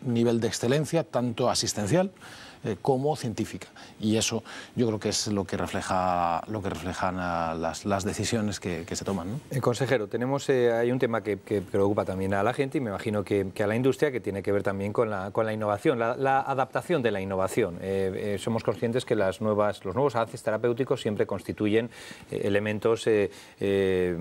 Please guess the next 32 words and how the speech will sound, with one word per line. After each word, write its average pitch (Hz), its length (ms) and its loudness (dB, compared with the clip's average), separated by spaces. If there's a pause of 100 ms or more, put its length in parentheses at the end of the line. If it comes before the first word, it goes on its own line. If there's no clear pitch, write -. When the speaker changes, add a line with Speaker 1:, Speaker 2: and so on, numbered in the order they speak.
(100)
Speaker 2:
bueno, 95 400 -4
de, 90 320 -2 (100)
eh, 92 240 -2
suponen 110 480 0
adelantos 117 600 -2
importantes 120 500 -2
que 131 80 2
repercuten 107 520 -2
en 107 60 0
la 95 80 0
historia 110 300 0
natural 107 400 0
de, 95 240 -2
de 104 160 -2
las 92 220 -2
enfermedades. 123 640 0 (320)
Eh, 113 180 4
yo 139 120 0
no 202 80 -4
sé - 100 -10
si 165 120 -2
en, 135 120 0
eh, 120 120 4
desde 110 180 2
el 110 40 -2
punto 135 180 2
de 135 40 6
vista 131 160 2
de 127 80 2
la 113 60 0
innovación... 107 500 -2 (340)
Eh, 113 100 4